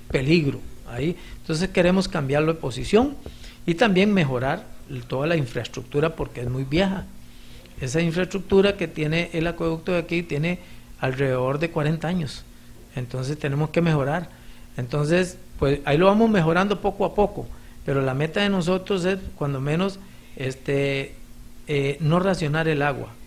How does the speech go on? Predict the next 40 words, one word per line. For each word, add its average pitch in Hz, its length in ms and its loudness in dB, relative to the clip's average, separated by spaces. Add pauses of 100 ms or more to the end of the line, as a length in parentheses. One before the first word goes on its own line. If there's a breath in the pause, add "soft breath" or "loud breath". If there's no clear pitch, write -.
(280)
en 131 140 -4
el 120 100 -4
verano 123 400 -4
acá. 127 240 -10 (680 loud breath)
En 139 120 -2
este 165 300 4
año 208 340 4 (100)
que 131 140 -4
yo 135 100 -2
he 165 40 2
estado 175 420 0
aquí, 175 240 0 (200)
eh, 139 140 -4
ya, 160 240 -4 (120)
a - 140 -10
partir 127 300 -6
del 147 120 -6
primero 160 260 -2
de 165 40 0
mayo 165 200 0
del 175 100 0
año 175 160 -2
pasado, 175 380 -4 (640 loud breath)
este, 135 540 0
quiero 143 220 2
decirle 170 340 4
que 190 80 -2
aquí 151 180 0
no 151 100 2
hubo 156 120 2
racionamiento 131 680 -2
de 127 100 -2
agua. 123 340 -6 (520 loud breath)
Tratamos 180 540 4
de 202 100 0
conectar 151 400 0
las 180 160 4
bombas 196 520 2 (480 loud breath)
para 180 320 8
que 185 360 0